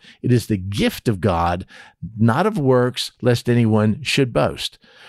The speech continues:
So faith and belief opened up the door of blessings for our salvation. And in just the same way that we'll talk about in the next couple sessions, it also opens up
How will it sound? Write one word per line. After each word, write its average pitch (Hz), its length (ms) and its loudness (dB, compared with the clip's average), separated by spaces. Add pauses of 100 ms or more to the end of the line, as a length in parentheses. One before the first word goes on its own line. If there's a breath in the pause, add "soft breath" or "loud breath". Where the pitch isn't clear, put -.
So 131 240 0
faith 202 560 0
and 175 200 2
belief 165 580 2 (120)
opened 202 460 2
up 208 180 -2
the 208 100 0
door 175 380 4
of 135 100 -4
blessings 151 540 -2
for 127 200 0
our 127 120 2
salvation. 120 840 -2 (300 loud breath)
And 123 120 2
in 104 240 0
just 151 580 0
the 208 120 0
same 196 480 0
way 147 340 2
that 113 140 0
we'll 113 140 2
talk 127 320 -4
about 117 340 0 (220 loud breath)
in 117 120 2
the 113 80 4
next 110 260 0
couple - 320 -2
sessions, 101 580 -2 (220 loud breath)
it 107 200 0
also 170 640 0
opens 101 480 -2
up 92 260 0